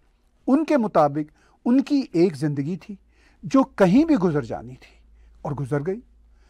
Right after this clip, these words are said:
मुझे उनकी ये बात दिल को लगी कि हर एक की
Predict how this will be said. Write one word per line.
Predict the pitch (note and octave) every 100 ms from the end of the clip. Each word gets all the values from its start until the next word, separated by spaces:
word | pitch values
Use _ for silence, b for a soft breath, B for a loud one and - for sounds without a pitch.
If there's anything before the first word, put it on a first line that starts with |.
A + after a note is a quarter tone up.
| _ -
मुझे | G3 A#3+
उनकी | C#4+ B3+ D4+ D4
ये | C4 A#3
बात | E3 F3 D3 G3+
दिल | A#3
को | A3+
लगी | E3+ C#3+ C3 C3 _ _ _
कि | G3+ C#3
हर | - E3 B3
एक | G3+ F3
की | - C#3+